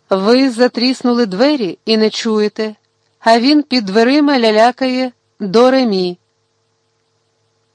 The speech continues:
«Що так скажу?» — розмахнув рукою Паламарський. «Я виношую для вас музику,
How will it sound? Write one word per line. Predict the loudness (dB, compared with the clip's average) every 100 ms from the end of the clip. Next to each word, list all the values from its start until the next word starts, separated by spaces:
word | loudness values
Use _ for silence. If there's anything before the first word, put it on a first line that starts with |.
| _ _ _ -16
«Що | -10 -6 -4 0
так | 0 -2
скажу?» — | -6 -4 -4 -4 -8 -10 _ _ _ -4
розмахнув | -2 0 -2 -2 -2 0 0
рукою | -2 -4 -2 -2
Паламарський. | -2 -2 -2 -4 -6 -10 -12 -12 -14 _ _ _ _ _ _ _ _ -4
«Я | 2 2
виношую | 2 2 0 -2 -2 -2 -2
для | 0 2
вас | 2 -2 -4
музику, | -4 -4 -6 -12 -14 -16